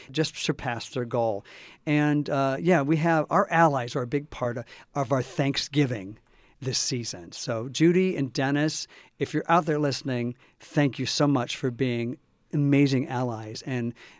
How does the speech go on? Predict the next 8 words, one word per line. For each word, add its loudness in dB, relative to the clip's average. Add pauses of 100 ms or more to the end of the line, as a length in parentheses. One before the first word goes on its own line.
(140)
we 4
are -4
grateful -2 (320)
to -6
the -2 (100)
ongoing, 0
living, 4
loving 0